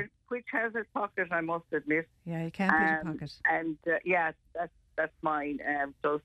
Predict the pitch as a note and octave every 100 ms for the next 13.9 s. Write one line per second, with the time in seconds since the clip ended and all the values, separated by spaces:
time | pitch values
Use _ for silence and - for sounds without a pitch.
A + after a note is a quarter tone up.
0 | - D3+ C#3 D3+ C#3+ C#3 - - D#3+ C#3+
1 | C#3+ _ - C#3 C#3+ D#3+ D3+ C3+ _ _
2 | _ - E3 D3 C3 E3+ F3+ - D#3 D3+
3 | - C#3+ - D3 C#2 - C#3 C3 D#3 C#3+
4 | - C#3 - C#3 C3 B2+ _ _ _ -
5 | G#3 G#3 G#3 A3+ A#3 B3 B3 A#3+ - G#3+
6 | A3 G#3 A3+ G3+ A3 A3 C#4 - A#3 G3+
7 | B3+ D4 F#3+ E3 E3+ D#3 F#3 F3 F3 E3+
8 | - F3 E3+ E3 - D#3+ D#3 B3 C4+ D4
9 | B3+ C#4 B3 G#3+ - G3 G#3 F#3+ - G3+
10 | F#3+ F#3 - G3 G#3+ G#3+ G#3+ G3+ G#3+ G#3+
11 | B3+ - A3 G3 F3 F#3 F3 F#3 F3+ F3+
12 | F3+ F3 D#3+ F#3 F3 F3 F3+ F3+ G3+ G#3
13 | F#3 E3+ E3+ E3+ E3+ - E3+ - E3